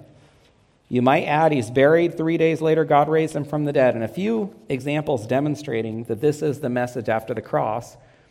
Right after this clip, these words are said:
You can read Acts two. I di-, I didn't given enough attention to that chapter that I didn't want to draw more attention to it. But when Peter preached on Pentecost, how did he convict the Jews, or how did he condemn them? He said, "You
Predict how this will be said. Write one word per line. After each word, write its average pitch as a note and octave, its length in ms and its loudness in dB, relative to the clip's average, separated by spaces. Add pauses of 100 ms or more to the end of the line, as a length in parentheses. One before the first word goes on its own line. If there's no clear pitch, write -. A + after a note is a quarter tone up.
(880)
You E3 140 2
can E3+ 180 0
read D#3 200 2
Acts C#3 260 2
two. C3 240 -2
I A#2+ 80 2
di-, C3 100 -2
I C#3 140 -6
didn't C3+ 460 -8
given D#3+ 180 2
enough C3+ 180 0
attention B2 440 -8
to A2+ 60 -12
that A#2 200 -4
chapter A#2+ 340 -2
that A2 120 -4
I A2+ 40 -4
didn't B2+ 220 -8
want A#2+ 220 -4
to A2 40 -6
draw A#2+ 180 -2
more A#2 120 -4
attention B2+ 220 -8
to C#3 60 -6
it. A#2+ 60 -8
But A#2+ 80 -2
when C#3 200 -2
Peter G3+ 280 2
preached G3 360 -2
on D3 120 -4
Pentecost, C3+ 640 -4 (260)
how F3+ 220 4
did F#3+ 180 2
he E3 140 -2
convict D3 380 -2
the C3+ 80 -4
Jews, B2+ 320 -2
or A#2 80 -2
how D3+ 140 0
did D3 120 -2
he C#3 140 -4
condemn C#3 440 0
them? A2 260 -4 (580)
He D3+ 160 0
said, C#3+ 520 2
"You D#3 720 2